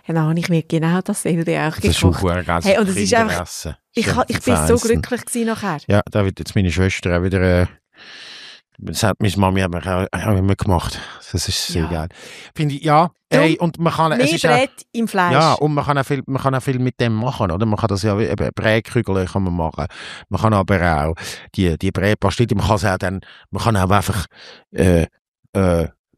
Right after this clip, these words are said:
Speaker 2: auch,
Speaker 1: Einfach anders. Nein, oder zum Beispiel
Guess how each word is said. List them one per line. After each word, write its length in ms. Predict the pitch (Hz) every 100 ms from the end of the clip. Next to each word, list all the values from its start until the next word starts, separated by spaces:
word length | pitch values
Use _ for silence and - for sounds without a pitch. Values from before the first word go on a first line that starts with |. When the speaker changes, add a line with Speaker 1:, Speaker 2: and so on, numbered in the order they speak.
| - 85 87 - - _ - 82 -
Speaker 2:
auch, 180 | 107 101 - -
Speaker 1:
Einfach 420 | - - 226 233 -
anders. 280 | 277 269 - - - 214
Nein, 120 | -
oder 180 | 294 294
zum 200 | - 269
Beispiel 380 | 285 311 -